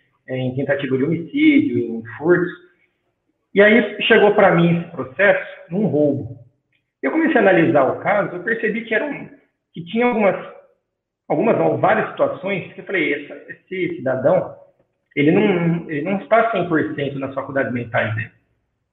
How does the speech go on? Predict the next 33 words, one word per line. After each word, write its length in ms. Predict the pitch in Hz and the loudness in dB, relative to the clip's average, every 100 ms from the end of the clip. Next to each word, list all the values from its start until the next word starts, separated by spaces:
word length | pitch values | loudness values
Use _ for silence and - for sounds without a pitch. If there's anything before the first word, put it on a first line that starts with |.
| _ _ _ _ _ _ _ _ - | _ _ _ _ _ _ _ _ 2
E 100 | 170 | 6
aí 100 | 202 | 8
eu 140 | 208 | 6
vi 100 | 190 | 6
depois 360 | 202 - 196 165 - - - - | 4 6 4 4 -2 -14 -18 -4
a 80 | 160 | 0
mãe 260 | 160 180 | 2 0
comentando 380 | 175 170 170 165 | 0 0 2 2
um 40 | 156 | 2
negócio 400 | 139 147 151 - | 2 2 0 -4
que 80 | |
ele 80 | 147 | -8
tomava 300 | - 147 143 | 0 2 2
alguns 480 | 143 - 131 147 131 | 0 -4 -10 -10 -8
remédios 800 | 131 113 127 180 175 170 - - | -6 -4 0 4 4 2 0 -6
e 80 | - | 0
tal, 380 | 170 170 - - - _ _ _ _ - | 4 4 0 -14 -20 _ _ _ _ -8
e, 400 | 156 147 160 - | -6 -6 -6 -2
e 60 | - | 4
aí 60 | 180 | 6
eu 100 | 180 | 6
falei, 160 | 190 | 4
"Bom, 160 | 180 131 | 6 4
essa, 400 | - - - - _ - | 2 -6 -10 -20 _ -20
esse, 120 | - 165 151 - - 147 | -6 -4 -2 -6 -6 -2
esse 240 | 131 131 | -2 0
cara, 160 | 143 139 | 0 2
ele 80 | 143 | 2
deve 160 | 160 | 4
ter 60 | 160 | 4
algum 260 | 147 165 | 4 2
problema 380 | 180 143 156 147 | 2 4 4 2
psicológico." 640 | - - 131 113 110 - | 0 -4 -2 -2 -2 -6